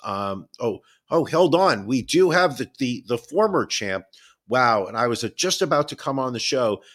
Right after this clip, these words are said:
Sad to see that Brian's staying power isn't what it used to be. Ron Bailey. Ron, you, you, you, if you're, if you're still there and you're watching right now, please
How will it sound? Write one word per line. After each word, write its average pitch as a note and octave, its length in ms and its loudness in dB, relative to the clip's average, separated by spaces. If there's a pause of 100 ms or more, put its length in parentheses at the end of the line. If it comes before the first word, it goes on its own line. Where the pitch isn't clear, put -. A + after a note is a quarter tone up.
(100)
Sad D3+ 420 0
to - 80 -6
see C#3 220 -2
that A2+ 200 -4
Brian's A#2 440 -4
staying A#2 420 -6
power G#2+ 460 -4
isn't B2+ 340 -2
what B2+ 140 0
it B2 120 -8
used C3 280 -2
to A2 80 -6
be. F#2 340 -8 (480)
Ron G#2+ 560 -2 (220)
Bailey. G2+ 480 -4 (240)
Ron, D#3+ 480 2
you, A2+ 280 -4
you, A2 280 -6
you, G#2+ 360 -4
if A2+ 240 -6
you're, G#2 380 -2
if G#2+ 220 -6
you're G2+ 100 -6
still D3 400 0
there D3 360 2
and C3+ 100 -4
you're G#2+ 120 -4
watching A#2 460 -4
right A#2 240 -6
now, B2 240 -6
please D#3+ 680 -2